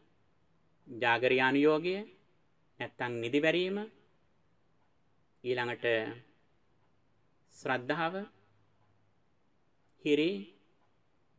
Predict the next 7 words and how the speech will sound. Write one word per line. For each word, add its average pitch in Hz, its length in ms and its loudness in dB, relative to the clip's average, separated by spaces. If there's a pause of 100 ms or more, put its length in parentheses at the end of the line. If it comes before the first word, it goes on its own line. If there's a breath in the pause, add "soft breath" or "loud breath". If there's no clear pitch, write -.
(140)
ඔත්තප්ප, 143 500 -2 (1000)
බහුශ්‍රත 147 500 -2
භාවය, 107 380 -2 (1120)
වීරිය, 135 600 4 (720)
සතිය, 131 500 2 (960)
ප්‍රඥාව, 117 540 -2 (1400)
ප්‍රථම 143 280 2